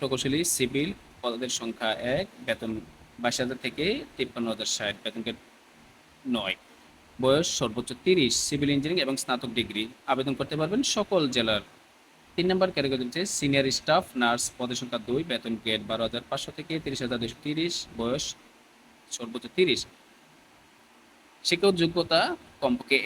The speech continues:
এই এসএসসি অবলিক এইচএসসি সহ নার্সিং কাউন্সিল হতে সাধারণ নার্সিংয়ের এবং দাত্রীবিদ্যায় ডিপ্লোমা কমপ্লিট থাকতে হবে। আবেদন করতে পারবেন সকল জেলা। চার নম্বর ক্যাটাগরিতে রয়েছে ফার্মাসিস্ট, পদের সংখ্যা চার,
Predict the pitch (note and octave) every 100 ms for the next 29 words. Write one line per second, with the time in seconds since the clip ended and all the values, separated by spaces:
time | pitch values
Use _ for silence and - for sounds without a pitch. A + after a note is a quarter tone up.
0 | D3 D3+ - - - - D3 D3 F3+ -
1 | E3 E3 D#3+ C#3+ C#3+ F3 E3+ - F#3 F3+
2 | D3 C#3+ B2 A#2+ - E3 D#3+ C#3 C#3 D3
3 | C3 C3 - C3 C#3 D3 C3 - C3+ C3
4 | C3 B2+ B2+ A#2+ A#2 A#2+ - G3+ C3 A2+
5 | F3+ F#3 A#2+ A2+ A2 G#2 - B2 A2+ B2
6 | - A#2 - A2 F#2+ F#2 - B2 A#2+ B2
7 | B2+ B2 C3+ C3+ F#3+ - - A2 G#2+ G2+
8 | G2 - D3 D3+ E3 D#3+ D#3 D#3+ D#3 D#3
9 | D3+ B2+ A#2+ D#3 B2+ A#2+ A#2 D3+ F3 -
10 | - - - - A#2+ - A#2+ A#2 - C#3+